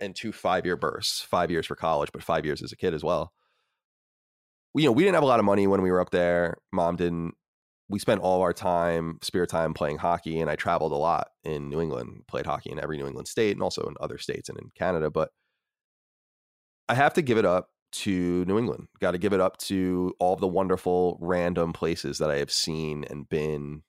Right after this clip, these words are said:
And we think about Boston, which is a, a wonderful metropolis area, me-, metropolitan area that I lived in Boston for five years, right in the Fens and in Back Bay.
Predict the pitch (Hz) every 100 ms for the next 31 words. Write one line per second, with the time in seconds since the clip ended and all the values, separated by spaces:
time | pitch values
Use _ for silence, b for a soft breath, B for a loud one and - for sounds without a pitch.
0 | _ - 71 67 73 82 _ _ _ _
1 | _ _ _ _ _ _ _ _ _ _
2 | _ _ 113 127 131 135 110 101 95 90
3 | _ _ 107 90 - 92 85 87 85 85
4 | 78 - 87 85 82 - 78 78 - 78
5 | 76 78 - 78 76 78 67 85 - 90
6 | - 78 78 73 82 85 78 71 78 -
7 | _ 90 82 85 - 85 78 - 80 85
8 | 123 131 76 65 76 80 101 - - 69
9 | 73 123 - - _ _ _ _ _ -
10 | 80 76 73 71 - 71 98 165